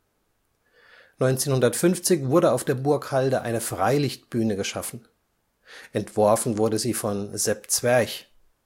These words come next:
Bei den Arbeiten wurde das spätmittelalterliche Burgtor erweitert. Die massiven Erdbewegungen förderten mittelalterliches und spätrömisches Mauerwerk zutage.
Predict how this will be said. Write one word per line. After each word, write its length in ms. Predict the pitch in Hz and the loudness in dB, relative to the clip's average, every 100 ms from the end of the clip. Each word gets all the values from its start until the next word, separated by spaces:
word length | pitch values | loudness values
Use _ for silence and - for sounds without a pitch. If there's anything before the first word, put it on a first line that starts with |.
| _ _ _ _ _ _ _ _ _ _ - | _ _ _ _ _ _ _ _ _ _ -2
Bei 140 | 113 | 0
den 160 | 113 107 | 0 0
Arbeiten 580 | 107 113 147 175 180 | 2 4 2 2 0
wurde 200 | 143 135 | 0 -2
das 180 | 127 120 | -2 -2
spätmittelalterliche 1300 | - - 156 170 - 160 156 156 135 135 135 127 - 123 | -4 -2 0 0 0 -4 -2 -6 -2 -2 0 -2 -4 -6
Burgtor 640 | - 175 175 - 135 107 | 2 2 2 -4 0 0
erweitert. 680 | 104 110 104 104 113 - - _ _ _ _ _ _ - | 0 2 2 2 -4 -10 -20 _ _ _ _ _ _ -10
Die 60 | |
massiven 460 | 104 - 120 117 104 | -6 -4 -2 -4 -6
Erdbewegungen 1000 | 92 113 127 - 120 135 135 135 131 131 - - | -2 -2 -2 -4 -2 0 2 0 -2 -6 -20 -20
förderten 580 | - 139 120 117 123 110 | -8 -2 0 0 -2 -2
mittelalterliches 960 | 123 135 139 131 143 147 151 180 170 - | -2 -2 -2 0 0 0 0 -2 -4 -6
und 320 | - 135 - - | -4 -4 -6 -8
spätrömisches 1120 | - - 117 117 117 101 123 139 131 165 - | -8 -2 -2 0 0 0 2 2 0 -2 2
Mauerwerk 580 | 120 113 92 90 - - | 4 4 4 0 -2 -8
zutage. 480 | - 107 95 95 | -6 -2 -2 -2